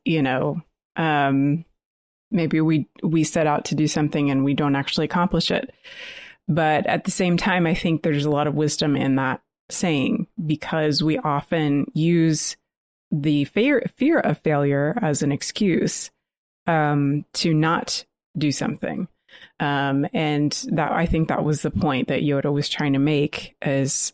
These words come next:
uh, either you, you, you set out to do something or you don't. Um, and so I think that's a great, uh, lesson for kids as well. He has a lot of good lessons for kids, and I think that was intentional by George Lucas.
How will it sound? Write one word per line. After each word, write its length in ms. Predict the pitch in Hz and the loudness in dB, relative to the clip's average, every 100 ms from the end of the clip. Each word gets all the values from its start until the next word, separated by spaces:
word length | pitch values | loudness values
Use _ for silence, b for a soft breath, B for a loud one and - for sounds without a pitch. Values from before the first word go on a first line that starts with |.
| - | -4
uh, 300 | 139 139 147 | -2 -2 0
either 280 | 165 160 165 | 0 2 2
you, 300 | 156 151 - - | 2 2 0 -2
you, 300 | - 151 160 - - | 0 0 0 -6 0
you 140 | 156 | 0
set 220 | - 175 | 2 0
out 160 | 170 165 | 0 0
to 100 | 151 | -2
do 80 | 151 | 0
something 360 | 156 156 147 | 0 2 2
or 60 | 139 | 2
you 120 | 143 | 0
don't. 460 | 165 156 - - - _ _ _ B B _ | 0 0 -4 -8 -16 _ _ _ B B _
Um, 340 | 151 139 139 151 | -2 0 0 0
and 260 | - 151 147 | 0 2 2
so 680 | - 165 156 151 151 160 160 | 2 2 2 2 2 2 2
I 140 | 175 | 0
think 280 | 185 262 277 | 0 2 2
that's 240 | 320 311 269 | 2 0 2
a 60 | |
great, 380 | 220 185 175 - - | 2 2 0 -2 -2
uh, 140 | 180 | 2
lesson 380 | 160 165 - 185 | 2 2 2 0
for 160 | - 156 | 0 -4
kids 380 | - 185 147 156 | 0 0 2 0
as 160 | - | 0
well. 440 | 151 151 - 185 - _ _ _ _ _ | 0 0 0 -4 -6 _ _ _ _ _
He 200 | 165 208 | 0 2
has 220 | 214 196 | 2 2
a 60 | 185 | 2
lot 260 | 175 170 | 2 2
of 140 | 165 156 | 0 0
good 200 | 156 151 | -2 0
lessons 460 | 151 147 - 151 | 0 0 0 -2
for 160 | - 156 | -2 -4
kids, 380 | - 151 240 - | -2 -4 -2 -2
and 120 | 147 | 0
I 100 | 143 | -2
think 420 | - 151 147 - b b _ _ _ - | -2 -2 -2 -4 b b _ _ _ -4
that 300 | 156 147 - _ | -2 -2 -6 _
was 360 | - 156 156 147 | -2 2 2 2
intentional 680 | 143 147 151 147 147 151 160 | 0 0 -2 0 0 0 0
by 200 | 147 143 | 0 0
George 340 | 156 147 - | 0 -2 0
Lucas. 580 | 151 135 156 151 - | -2 -2 -2 -2 -2